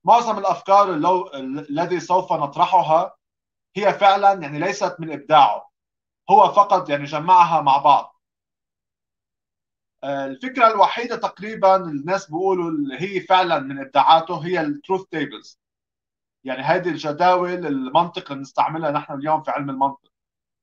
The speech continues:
هو يقال أنه أول من بدأ أن يستعملها، ونحن لحد اليوم نستعملها. لكن غير هذا من الأفكار سوف أطرحها اليوم.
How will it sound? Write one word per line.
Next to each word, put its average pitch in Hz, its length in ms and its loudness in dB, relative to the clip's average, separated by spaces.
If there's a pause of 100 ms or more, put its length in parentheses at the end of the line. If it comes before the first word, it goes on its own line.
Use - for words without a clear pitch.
هو 190 200 6
يقال 180 500 2
أنه 170 400 0
أول 180 240 4
من 151 100 -4
بدأ 151 500 2
أن 143 120 -8
يستعملها، 160 840 -2 (340)
ونحن 170 320 -4
لحد 151 340 -6
اليوم 156 280 -2
نستعملها. 127 580 -6 (640)
لكن 160 240 -6
غير 226 240 2
هذا 190 280 6
من 170 80 -6
الأفكار 160 380 -2
سوف - 260 -4
أطرحها 160 480 0
اليوم. 170 400 2